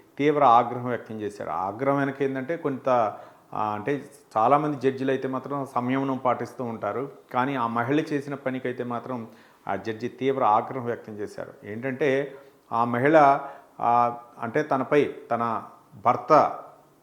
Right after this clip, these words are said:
నుంచి "నాకు విడాకులు కావాలి, అలాగే అత్తమామలు వేధింపులకు గురి చేస్తున్నారు, మరోపక్క వరకట్న వేధింపులు", రకరకాలైనటువంటి, ఒక భర్తపై కేసు పెట్టాలంటే భార్యలు రకరకాలైనటువంటి కేసులు పెట్టొచ్చు. అక్కడ ఉన్నటువంటి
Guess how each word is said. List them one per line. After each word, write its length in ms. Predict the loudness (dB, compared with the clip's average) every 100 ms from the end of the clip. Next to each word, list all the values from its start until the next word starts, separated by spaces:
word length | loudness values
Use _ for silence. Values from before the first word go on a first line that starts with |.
| _ _ _ _ _ -6
నుంచి 320 | -4 -2 -2
"నాకు 240 | -2 -2 0
విడాకులు 380 | 4 4 2
కావాలి, 520 | 0 2 4 2 0 -6 -14 -20 _ _
అలాగే 500 | 2 4 6 4 0 -8 -18 -12 -6
అత్తమామలు 580 | 0 2 6 6 6 4
వేధింపులకు 520 | 2 0 0 -2 -4
గురి 160 | -4
చేస్తున్నారు, 600 | 0 -2 -2 -4 -2 -2 -6 -14 -20 -4
మరోపక్క 420 | 2 2 0 -2
వరకట్న 720 | 2 2 4 2 2 -2 -2
వేధింపులు", 480 | -2 -2 -2 -4 0
రకరకాలైనటువంటి, 920 | 2 4 4 6 8 6 2 -2 -4 -4
ఒక 140 | -4
భర్తపై 440 | -4 -2 0 0
కేసు 300 | 0 -2 -2
పెట్టాలంటే 460 | -2 0 0 -2 -4
భార్యలు 400 | 2 4 4 0
రకరకాలైనటువంటి 880 | -2 -2 -2 0 0 -2 -6 -6 -6
కేసులు 360 | -6 -6 -6
పెట్టొచ్చు. 420 | -6 -6 -6 -6 -4
అక్కడ 360 | -2 0 0
ఉన్నటువంటి 640 | -2 -6 -6 -6 -4 -6